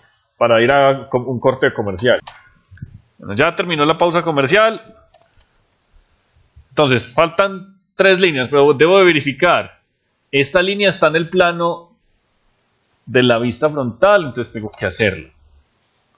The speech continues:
Aquí, y ahí, pues hay otra en la vista lateral, chao. Pero obviamente estos tres planos no existen.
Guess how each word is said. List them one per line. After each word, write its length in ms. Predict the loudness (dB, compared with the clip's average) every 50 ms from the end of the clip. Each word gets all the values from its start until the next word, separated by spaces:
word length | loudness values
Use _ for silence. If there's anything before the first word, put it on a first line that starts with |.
| _ _ _ _ _ _ _ _ _ _ _ _ _ _ _ _ _
Aquí, 320 | _ -16 -16 -16 -16 _ -10
y 80 | -6 -2
ahí, 280 | 0 0 0 -2 -4
pues 180 | -8 -10 -8 -6
hay 160 | -4 -2 -2
otra 180 | -2 0 0 0
en 80 | 0
la 80 | 2 0
vista 220 | 0 0 0 0
lateral, 360 | 2 2 2 2 0 0 0 -2
chao. 360 | -2 -2 -4 -4 -6 -12 _ _ _ _ _ _ _ _ _ _ _ _ _ _ _ _ _ _ _ _ _ _ _ _ _ _ _ _ _ _ _ _ _ _ _ _ 0
Pero 220 | 2 4 4 4
obviamente 480 | 4 4 2 0 0 0 -2 0 0 -2
estos 240 | 0 0 0 0 0
tres 160 | -2 -4 -2
planos 260 | 0 0 0 0 0
no 100 | 0 0
existen. 600 | 0 0 -2 -4 -4 -4 -6 -6 -10 -12 -12 -14